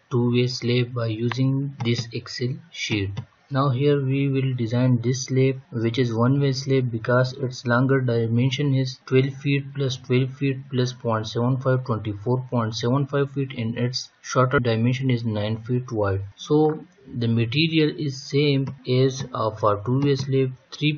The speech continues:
K S I, and F Y is forty K S I. Here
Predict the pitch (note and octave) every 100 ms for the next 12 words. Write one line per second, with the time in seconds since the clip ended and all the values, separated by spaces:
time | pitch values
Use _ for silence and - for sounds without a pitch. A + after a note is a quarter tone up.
0 | D3+ - D#3 D3 D3 D3 D3+ - _ _
1 | A#2+ A#2 B2 B2+ - C3 C3 - B2+ C3
2 | C3 - C3 C#3 - - B2+ B2+ C#3 C#3+
3 | - A2 G2+ G2+ G#2 F#2+ G2 - - -
4 | D3 D#3+ D#3+